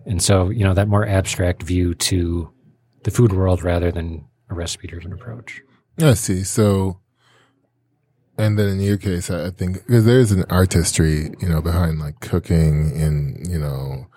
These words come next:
Speaker 2: making cocktails and, and teas and tinctures and things like that. And so it, it sounds like to me, y-, are you adding a human approach to it? Are you, like,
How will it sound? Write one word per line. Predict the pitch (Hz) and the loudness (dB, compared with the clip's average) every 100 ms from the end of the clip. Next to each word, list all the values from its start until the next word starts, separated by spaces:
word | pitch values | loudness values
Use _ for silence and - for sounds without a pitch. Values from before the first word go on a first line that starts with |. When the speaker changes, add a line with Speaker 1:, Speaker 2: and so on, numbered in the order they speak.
| - | -18
Speaker 2:
making | - 98 95 87 | 2 4 6 4
cocktails | 98 85 - 87 80 76 82 | 2 0 2 2 4 2 -2
and, | 78 78 | -6 -6
and | 78 80 - | -6 -6 -2
teas | 101 85 78 73 | 2 4 2 0
and | 76 78 | -4 0
tinctures | 92 85 - 78 76 | 0 0 0 -2 -2
and | 80 | -2
things | 82 76 73 | 0 -2 -2
like | 69 - | -6 -4
that. | 73 60 - | -4 -4 -6
And | 78 73 71 | -4 -4 -4
so | - 76 76 73 - _ - - - _ _ _ - | -2 0 0 -2 -6 _ -20 -20 -20 _ _ _ -4
it, | 87 73 | -4 -2
it | 82 | -4
sounds | - 90 82 82 | 0 0 0 -2
like | 82 78 - | -4 -6 -6
to | 80 | -4
me, | 90 120 120 87 82 82 87 - - _ | 2 4 6 4 0 -2 -4 -10 -20 _
y-, | 90 87 85 | -4 -2 -2
are | 85 | -2
you | 85 82 78 71 - - - | 0 0 -2 -4 -10 -8 0
adding | 85 85 90 82 - | 2 2 2 0 -4
a | 73 82 | -8 -8
human | - 98 82 | -2 -2 -2
approach | 73 _ - 165 156 - | -6 _ 4 4 4 0
to | - 156 147 | 2 4 6
it? | |
Are | 110 | 4
you, | 92 82 80 | 4 0 -4
like, | 80 76 78 | -4 -6 -8